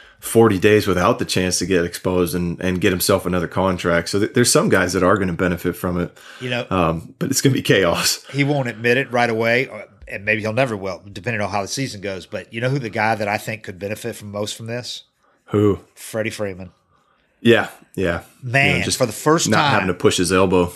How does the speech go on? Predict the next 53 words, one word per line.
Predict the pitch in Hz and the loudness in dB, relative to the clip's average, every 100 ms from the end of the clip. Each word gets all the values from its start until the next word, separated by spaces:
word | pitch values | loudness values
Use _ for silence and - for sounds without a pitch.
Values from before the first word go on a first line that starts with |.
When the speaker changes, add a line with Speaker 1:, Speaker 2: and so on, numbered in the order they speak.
| - | 0
Speaker 2:
all | 131 143 | 4 4
he's | 151 120 | 2 0
been | 147 | 2
able | 151 147 | 2 2
to | 135 | -2
do, | 110 131 110 | 0 0 0
he's | 107 110 | -6 -8
been | 117 | -8
at | 104 | -6
home | 113 131 | -2 -2
with | 143 110 | -2 -4
his | 107 | -4
wife | 117 131 147 | 0 0 0
and | 160 | -8
kid | - 135 120 113 | -2 0 0 -2
in | 95 | -4
California, | 123 131 160 147 117 117 | 0 0 0 -4 -6 -6
so | 107 110 | -8 -6
he's | 104 | -4
not | 113 143 | -2 0
even | 147 123 | -2 -6
tempted | 104 143 143 127 107 | -6 -4 -4 -6 -8
to | |
get | 101 120 | -4 0
all | 117 107 - - - - _ - | 0 -2 -6 -18 -20 -20 _ -18
caught | - 143 147 | 0 2 4
up | 147 131 143 | 4 2 0
in | 127 | 0
a, | 120 107 | 0 -4
you | 147 | -6
know, | 123 | -6
competition | 107 139 127 123 - 135 - 117 | -4 -2 -2 -4 -4 -2 -2 -4
with | 113 | -2
other | 120 120 | 0 0
guys | 120 120 110 | 0 0 0
hitting | - 127 131 | -2 -4 -6
in | 117 | -10
a | |
cage | 110 127 120 117 | -4 -2 0 -2
off | 117 113 110 | -2 -4 -8
a | |
machine | 107 110 131 123 117 | -8 -4 -4 -4 -6
and | 117 | -6
everything. | 120 120 131 123 120 | -6 -4 -4 -4 -6
He's | 107 | -6
been | - 98 | -2 -2
Speaker 1:
Yep. | |
Speaker 2:
doing | 98 92 | -2 -8
casual | - 123 135 139 143 143 139 | 0 2 4 2 0 -2 -2
swings | - 135 135 131 120 | -4 -4 -4 -4 -4
off | 123 127 | -6 -6
the | 127 | -10
tee. | - 139 131 131 | -6 -4 -4 -8